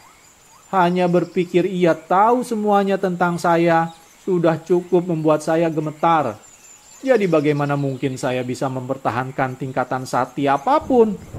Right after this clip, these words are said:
Saya harus pergi hari ini. Jika saya tetap tinggal di sini lebih lama,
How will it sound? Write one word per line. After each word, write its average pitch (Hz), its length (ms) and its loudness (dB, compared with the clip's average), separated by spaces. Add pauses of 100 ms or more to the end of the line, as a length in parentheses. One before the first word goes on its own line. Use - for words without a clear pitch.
(500)
Saya 160 240 -2
harus 185 240 2
pergi 185 320 0
hari 170 320 2
ini. 160 160 0 (640)
Jika 139 240 -4
saya 156 240 0
tetap 170 320 -2
tinggal 185 320 2
di 190 80 -2
sini 185 240 -2
lebih 175 240 2
lama, 170 400 -2